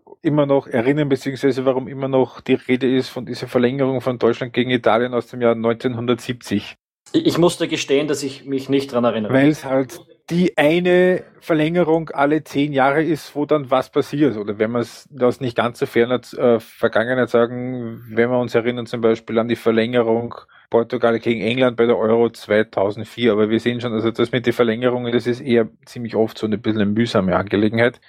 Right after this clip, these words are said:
Speaker 1: Dafür war das Elfmeterschießen umso lustiger dann.
Speaker 2: Ja, äh, witzigerweise, was man nicht erwartet hätte bei diesen beiden Mannschaften, auch mit extrem mieser Qualität losgegangen. Äh, wie viele haben verschossen in, von den ersten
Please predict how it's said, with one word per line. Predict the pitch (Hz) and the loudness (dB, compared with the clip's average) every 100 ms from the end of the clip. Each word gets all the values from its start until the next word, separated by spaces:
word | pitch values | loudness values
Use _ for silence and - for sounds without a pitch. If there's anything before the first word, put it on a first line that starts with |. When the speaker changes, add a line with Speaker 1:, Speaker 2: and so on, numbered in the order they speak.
| - - - - - | -20 -20 -20 -20 -4
Speaker 1:
Dafür | 127 - 120 | -2 0 2
war | 120 | 2
das | 123 | 0
Elfmeterschießen | 120 123 120 113 - 107 - 101 90 _ | -6 -6 -4 -6 -4 -8 -6 -10 -10 _
umso | - 110 101 | -6 -2 0
lustiger | 101 98 95 95 92 | 0 0 -2 0 0
dann. | 90 92 - - - | 0 -4 -14 -18 -4
Speaker 2:
Ja, | 107 - - - | 0 0 -2 -8
äh, | 165 139 135 127 120 _ 127 | -2 2 2 0 -8 _ -10
witzigerweise, | 156 190 151 123 127 131 135 139 | -6 -2 2 2 2 2 2 0
was | 123 120 | -4 -4
man | 120 | -2
nicht | 147 - | 0 0
erwartet | 120 104 110 - | 0 0 -2 -4
hätte | 110 107 | -4 -2
bei | 107 | -2
diesen | 107 110 110 | -2 -4 0
beiden | 107 113 | 2 4
Mannschaften, | 104 107 127 - - | 2 0 -6 -4 -2
auch | 113 120 | 0 -2
mit | 113 | -4
extrem | - - 135 127 | -4 0 2 2
mieser | 110 110 | 2 -2
Qualität | 110 104 107 127 | 0 0 0 0
losgegangen. | 104 - 101 98 113 160 - - | 0 0 -2 -2 -2 -4 -10 -10
Äh, | 104 101 104 - | -8 -10 -16 -10
wie | 110 | -4
viele | 143 135 | 0 2
haben | 135 | 0
verschossen | 131 - 123 - 156 | 0 0 0 0 -2
in, | 156 143 | -2 -2
von | 139 135 | 0 2
den | 123 | 4
ersten | 131 131 151 | 2 0 -6